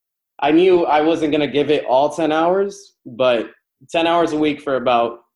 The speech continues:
a couple months. And then, um, I took the G R E. I took it once. You know, I was willing to take it again if I had to, but I was really happy with my score.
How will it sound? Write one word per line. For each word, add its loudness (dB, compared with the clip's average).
a -10
couple -2
months. -6
And -4
then, 2
um, 0
I -4
took -4
the 2
G 2
R 4
E. 0
I -4
took -6
it 0
once. -4
You -8
know, -6
I 0
was -2
willing 2
to -10
take -6
it -6
again -4
if -4
I 0
had 0
to, -4
but -4
I 0
was -6
really -4
happy -4
with -6
my -6
score. -4